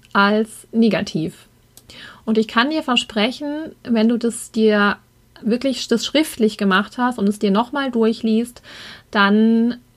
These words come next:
fällt es dir direkt viel einfacher, mit der Situation umzugehen und du hast vor allem auch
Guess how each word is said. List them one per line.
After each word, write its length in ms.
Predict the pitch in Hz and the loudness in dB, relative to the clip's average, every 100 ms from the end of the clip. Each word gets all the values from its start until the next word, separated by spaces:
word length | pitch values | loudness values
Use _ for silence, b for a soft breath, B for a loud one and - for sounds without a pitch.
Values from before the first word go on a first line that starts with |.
| _ _ _ _ _ - | _ _ _ _ _ -18
fällt 300 | - 220 220 | -6 0 2
es 140 | 254 - | 0 -2
dir 160 | 247 | -2
direkt 380 | 226 220 226 - | 0 0 0 -4
viel 280 | - 269 285 | -6 -2 -2
einfacher, 560 | - 277 269 269 247 | 0 -2 -2 -4 -2
mit 160 | 233 226 | 0 0
der 120 | 226 | -2
Situation 600 | 220 247 240 214 226 214 | -2 -4 -6 -4 -2 0
umzugehen 800 | 214 254 247 269 262 262 294 302 | 0 0 -2 -6 -4 -4 -4 -8
und 380 | - 226 226 - | -2 0 0 -2
du 100 | 233 | -2
hast 220 | 233 247 | -2 -2
vor 160 | - - | -6 -4
allem 220 | 240 233 | -2 0
auch 400 | 220 226 240 | 2 0 0